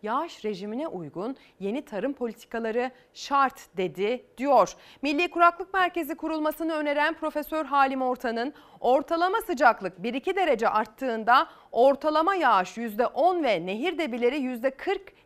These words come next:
yetmiş arasında azalır tespitini yaptı. Kuraklığın göçü tetikleyeceğinin haberini verdi diyor. Kuraklık küresel bir göçü de beraberinde getirecek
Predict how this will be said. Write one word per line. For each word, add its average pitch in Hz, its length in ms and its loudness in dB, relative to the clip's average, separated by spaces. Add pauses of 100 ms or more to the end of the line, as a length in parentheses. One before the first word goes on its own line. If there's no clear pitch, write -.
yetmiş 262 380 -4
arasında 247 520 0
azalır 170 380 -2 (340)
tespitini 185 500 -8
yaptı. 240 540 2 (240)
Kuraklığın 214 640 0 (240)
göçü 214 360 -4
tetikleyeceğinin 180 920 -6 (180)
haberini 185 480 -4
verdi 147 500 -2 (200)
diyor. 180 320 0 (340)
Kuraklık 220 640 0
küresel 240 580 0
bir 202 120 -2
göçü 175 340 -6
de 160 100 -2
beraberinde 156 580 0
getirecek 247 720 -2